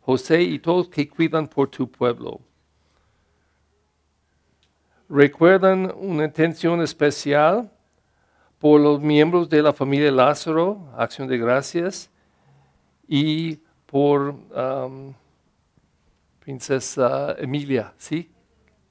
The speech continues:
Carrero, por sus quince años. Acuérdate también de nuestros hermanos que se durmieron en la esperanza de la resurrección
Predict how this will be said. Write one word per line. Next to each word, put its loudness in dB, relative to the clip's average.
Carrero, -4
por 2
sus -8
quince -6
años. -6
Acuérdate 4
también 2
de 2
nuestros -4
hermanos 0
que -4
se -4
durmieron 2
en 2
la 0
esperanza 2
de 0
la 2
resurrección -2